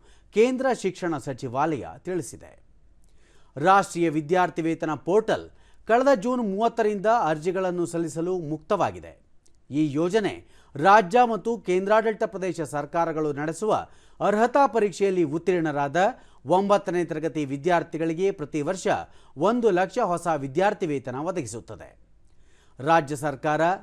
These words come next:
ಸರ್ಕಾರಿ ಅನುದಾನಿತ ಮತ್ತು ಸ್ಥಳೀಯ ಸಂಸ್ಥೆಗಳ ಶಾಲೆಗಳಲ್ಲಿ ಅಧ್ಯಯನ ಮಾಡುವ ವಿದ್ಯಾರ್ಥಿಗಳಿಗೆ ಮಾತ್ರ ಈ ಯೋಜನೆ ಅನ್ವಯಿಸುತ್ತದೆ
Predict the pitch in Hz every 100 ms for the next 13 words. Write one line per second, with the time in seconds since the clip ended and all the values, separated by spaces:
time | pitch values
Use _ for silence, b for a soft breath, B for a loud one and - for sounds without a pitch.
0 | - 156 160 - 165 160 151 170 185 202
1 | 214 226 226 214 165 143 160 170 226 196
2 | 175 160 165 151 139 - 151 160 151 151
3 | 160 175 120 147 156 147 175 196 82 -
4 | b b - 185 160 202 175 - 160 151
5 | 135 123 156 220 233 156 95 b b 151
6 | 190 170 185 220 214 214 233 147 165 202
7 | 208 196 - 95 82 -